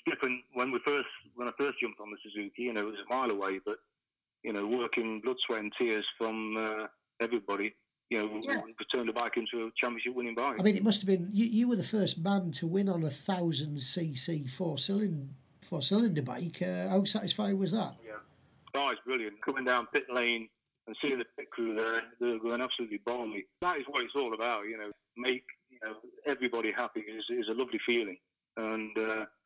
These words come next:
Speaker 1: they'd all worked so, so hard, and, you know, we'd had big problems with things breaking and stuff like that. But it was a brand new project,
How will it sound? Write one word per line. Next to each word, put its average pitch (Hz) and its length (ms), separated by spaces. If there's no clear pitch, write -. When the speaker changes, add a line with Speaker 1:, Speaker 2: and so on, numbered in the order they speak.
Speaker 1:
they'd 165 200
all 139 200
worked 123 240
so, 131 100
so 110 180
hard, 110 300
and, 104 280
you 113 80
know, 107 120
we'd 107 160
had 107 160
big - 160
problems 107 560
with 104 100
things 117 280
breaking 107 540
and 98 280
stuff - 200
like 107 220
that. 117 160
But - 80
it 185 80
was 160 100
a - 60
brand 165 220
new 156 120
project, 143 500